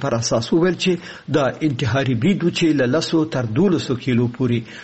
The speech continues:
چاودیدونکي مواد پکې کارول شوي وو. د، د ټپیانو شمیر درې اتیا تنه وباله. امریکا، سعودي عربستان او د طالبانو حکومت دا برید په کلکه غندلی دی.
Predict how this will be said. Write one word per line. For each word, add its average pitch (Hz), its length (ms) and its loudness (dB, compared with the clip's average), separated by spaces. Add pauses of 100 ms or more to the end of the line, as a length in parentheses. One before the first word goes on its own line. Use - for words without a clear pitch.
چاودیدونکي 139 640 2
مواد 120 400 0
پکې 127 280 -2
کارول 123 400 0
شوي 127 180 2
وو. 120 180 -2 (480)
د، 185 260 4
د 165 140 0
ټپیانو 131 380 -4
شمیر 160 360 2 (360)
درې 208 140 2 (140)
اتیا 120 260 -4 (120)
تنه 127 180 0
وباله. 135 460 0 (680)
امریکا، 151 480 2
سعودي 143 380 2
عربستان 131 600 0
او 139 280 2
د 123 200 0
طالبانو 131 480 0
حکومت 160 480 0
دا 143 180 2
برید 123 240 -2
په 139 160 -2
کلکه 127 320 -2
غندلی 139 380 0
دی. 123 120 0